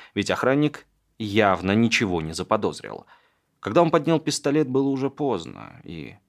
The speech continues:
очередь точнехонько прошила его сердце. Юньшань тихо подошла к двери, прижалась к стене и медленно приоткрыла створку пистолетом.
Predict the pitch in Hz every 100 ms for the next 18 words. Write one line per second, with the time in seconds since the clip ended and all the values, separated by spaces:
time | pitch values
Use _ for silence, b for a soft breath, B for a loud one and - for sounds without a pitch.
0 | _ _ 143 143 - 139 131 - - _
1 | _ - 101 - 98 107 117 123 117 113
2 | 117 117 123 113 - - 82 80 80 78
3 | - - - - - _ _ _ _ _
4 | _ _ - 113 107 175 185 185 196 175
5 | 143 139 - 131 101 98 98 92 98 127
6 | 110 95 90 85 82 - - - 95 107
7 | 120 135 120 117 110 117 113 113 104 104
8 | 95 - 95 87 - - 87 87 - 90
9 | - - 113 107 73 - 50